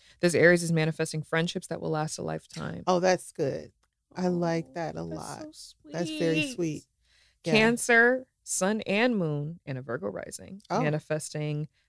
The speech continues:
Speaker 1: a relationship. <laughs> She said, "It's time for a relationship. The Ice Queen needs love."
Speaker 2: <laughs>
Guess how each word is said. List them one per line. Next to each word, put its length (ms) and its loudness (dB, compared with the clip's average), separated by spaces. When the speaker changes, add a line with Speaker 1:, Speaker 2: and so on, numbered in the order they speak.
Speaker 1:
a 80 2
relationship. 720 2
<laughs> 120 -20
She 360 -4
said, 380 -2
"It's 220 4
time 260 2
for 160 6
a 40 6
relationship. 680 -2
The 140 -2
Ice 180 0
Queen 320 -6
needs 240 -6
love." 400 -4
Speaker 2:
<laughs> 60 4